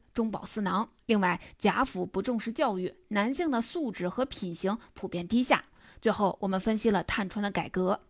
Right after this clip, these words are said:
探春虽然能力强，改革手段也很有效，但她的身份不能处理接下来的复杂矛盾，而应当担当责任的家长中却没有人有这个能力，所以从家庭内部来看，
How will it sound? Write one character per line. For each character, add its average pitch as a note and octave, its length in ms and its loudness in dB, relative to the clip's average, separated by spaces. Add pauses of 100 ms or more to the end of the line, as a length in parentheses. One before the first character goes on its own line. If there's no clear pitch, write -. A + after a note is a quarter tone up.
(380)
探 B3+ 240 4
春 C4 300 4
虽 A#3+ 160 2
然 A3 160 4
能 F#3+ 160 -4
力 G#3 80 -2
强， F#3 460 -2
改 E3 180 -2
革 A#3 140 0
手 F3+ 260 -6
段 A3+ 260 -2
也 G3 80 -2
很 C#4 200 -2
有 G3+ 160 -4
效， - 240 0 (320)
但 C4 120 6
她 B3 120 8
的 A3 100 10
身 B3 300 4
份 G3+ 200 4
不 G3+ 140 -4
能 G3 140 -4
处 - 180 -6
理 F3+ 180 -4
接 G3+ 140 0
下 G3+ 80 -2
来 F3 160 2
的 F#3+ 80 -2
复 F#3+ 180 -8
杂 F3+ 160 -4
矛 E3 220 -6
盾， A#3+ 200 0 (280)
而 A3 180 2
应 D4 240 0
当 C#4 220 -2
担 B3+ 240 0
当 B3 280 -2
责 F3+ 200 -4
任 F#3+ 100 -4
的 F#3 80 -6
家 G3 180 0
长 F3+ 160 -6
中 G#3+ 240 -4 (240)
却 G#3 140 -4
没 F#3 300 -2
有 D4+ 160 0
人 F#3 200 0 (140)
有 F#3 140 -2
这 G3 120 -2
个 F#3 100 -2
能 E3+ 220 -6
力， A#3+ 200 -2 (200)
所 G#3+ 160 2
以 G3 160 4 (180)
从 C#4 220 4
家 D#4 240 2
庭 C4+ 240 -2
内 F#4 180 4
部 F#3 140 0
来 D#3+ 120 0
看， G3 240 -4